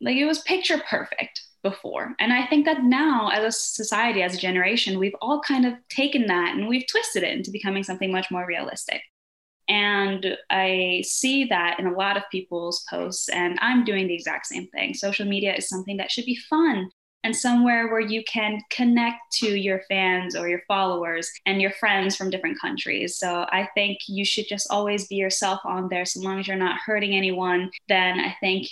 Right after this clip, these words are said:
some jokes are fine. Some pictures of you waking up in the morning looking a little crusty is <laughs> fine, fun too. And I always try to talk to my fans. So whenever I'm doing stories, I leave the boxes where they can ask me questions, and I answer my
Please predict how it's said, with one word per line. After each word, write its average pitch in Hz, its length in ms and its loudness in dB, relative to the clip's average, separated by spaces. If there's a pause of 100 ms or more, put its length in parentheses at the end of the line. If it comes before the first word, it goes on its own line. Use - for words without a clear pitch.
(300)
some 302 260 4
jokes 285 360 2
are 311 100 0
fine. 269 800 2
Some 226 340 0
pictures 262 380 2
of 240 40 2
you 247 160 4
waking 247 300 4
up 240 160 2
in 226 60 -2
the 226 80 -2
morning 247 480 2 (180)
looking 254 300 6
a 254 80 6
little 247 160 4
crusty 247 580 4
is 254 360 4
<laughs> - 20 0
fine, 240 600 6
fun 220 320 4
too. 196 320 2 (140)
And 233 140 4
I 233 100 4
always 240 320 2
try 214 180 2
to 208 80 -2
talk 196 220 0
to - 80 -6
my 175 160 2
fans. - 380 -2
So 175 400 2
whenever 185 300 2
I'm 185 120 2
doing 175 160 0
stories, 196 580 0
I 175 100 -2
leave 180 340 -4
the - 100 -8
boxes 180 500 -6
where 165 140 -6
they 160 60 -8
can 170 160 -8
ask 165 200 -8
me 175 100 -8
questions, 175 540 -4
and 170 80 0
I 160 60 0
answer 175 260 0
my 170 140 -2